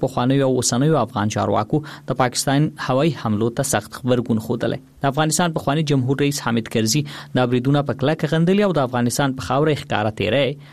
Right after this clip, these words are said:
او د نړیوالو قوانینو خلاف عمل بللی. ښاغلي کرزي ټینګار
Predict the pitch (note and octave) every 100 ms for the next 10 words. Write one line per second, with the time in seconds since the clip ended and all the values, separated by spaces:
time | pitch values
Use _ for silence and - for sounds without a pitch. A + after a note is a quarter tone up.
0 | - C3+ D3 D3+ D#3 D#3 F3+ F3 B2+ A2+
1 | G#2 G#2+ A#2+ A#2+ G#2 G#2+ A2 A2+ A#2 G#2
2 | A2 A#2 A#2+ A#2+ - _ - - A2+ A#2+
3 | A2 A2+ G#2+ A2 A2+ A2+ C#3+